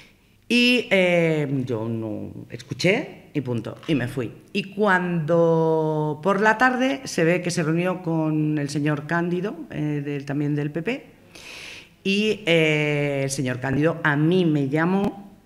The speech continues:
para contarme. Señor Cándido, no la portavoz Cándida. Y a partir de ahí,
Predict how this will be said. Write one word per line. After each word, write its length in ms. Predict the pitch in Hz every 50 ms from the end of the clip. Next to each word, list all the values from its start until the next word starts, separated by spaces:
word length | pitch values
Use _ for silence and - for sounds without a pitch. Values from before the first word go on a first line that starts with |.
| - -
para 560 | 151 147 131 139 147 165 165 - - - - - - _ _ _
contarme. 600 | - 156 135 127 123 117 113 107 98 101 107 107 - - - _ _ _ _ _ _ _ _ _ _ _
Señor 340 | - - 143 151 147 143 151
Cándido, 500 | 156 139 135 135 113 113 104 95 101 101
no 140 | 104 120
la 180 | 120 120 120 123
portavoz 520 | 120 113 107 - 110 107 98 101 101 -
Cándida. 560 | - - 107 104 98 98 95 92 92 95 92 95 - - _ _ _ - _ - - - - - - - - - - - - - - - - - - -
Y 120 | 208 190 185
a 120 | 165 -
partir 320 | 151 143 135 139 170 160 151
de 120 | 165 165
ahí, 600 | 160 175 190 214 240 262 247 - - - - -